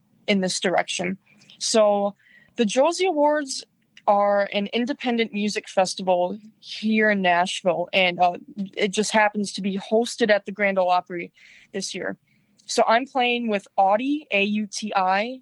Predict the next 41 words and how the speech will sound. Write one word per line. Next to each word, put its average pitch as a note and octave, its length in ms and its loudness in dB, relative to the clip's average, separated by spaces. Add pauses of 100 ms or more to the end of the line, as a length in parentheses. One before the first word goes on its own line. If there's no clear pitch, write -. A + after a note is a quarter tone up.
She's G3+ 320 -8
an F#3 120 -12
artist. G#3 520 -2 (960)
And, G3+ 420 2
um, F#3+ 240 2
I G#3 120 4
guess, A3+ 500 -2
you G#3+ 80 -4
know, G#3+ 160 4
my G#3+ 180 2
name A3 240 0
had A#3 160 -2
been A3 140 0
tossed A3 400 0
around G#3 340 2
amongst G#3 460 0
her G#3 200 2
and G#3+ 140 0
some G#3 220 -2
of G3 80 0
the F#3 380 2
players, A3+ 680 2
and, F3+ 340 2
uh, E3+ 240 2 (680)
I G3 100 4
got G3+ 260 2
the G#3 60 -8
call G3+ 340 2
for G#3 160 -8
that G3 180 4
as F#3 160 -8
well. F3+ 280 2
So, F3+ 320 -2
um, F#3 320 -4
I'm G3 140 -2
very A3 260 4
blessed, G#3 400 0
very G3+ 220 0
thankful, G#3+ 720 -2
and, F3+ 320 -6
uh, F3 220 -2